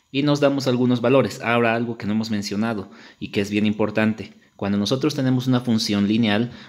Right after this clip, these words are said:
bueno, primeramente esa función lineal la reconocemos porque aquí X está elevado a la uno, ¿verdad? Y también está elevado a la uno. Entonces, cuando nosotros tenemos este tipo de funciones,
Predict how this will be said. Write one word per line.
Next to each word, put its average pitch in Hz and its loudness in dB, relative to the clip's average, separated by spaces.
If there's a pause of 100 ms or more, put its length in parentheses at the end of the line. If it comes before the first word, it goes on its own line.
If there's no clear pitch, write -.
bueno, 92 -2
primeramente 120 2
esa 113 -4
función 110 0
lineal 113 2
la 110 2
reconocemos 107 0
porque 104 -4
aquí 107 -2
X 110 -4
está 98 -6
elevado 87 -4
a 85 -4
la 85 -2
uno, 123 2
¿verdad? 92 -2 (240)
Y 143 2
también 127 2
está 107 -6
elevado 95 -2
a 101 2
la 117 2
uno. 139 2 (400)
Entonces, 101 -2
cuando 92 -4
nosotros 120 -2
tenemos 113 0
este 95 -4
tipo 101 -4
de 110 0
funciones, 123 0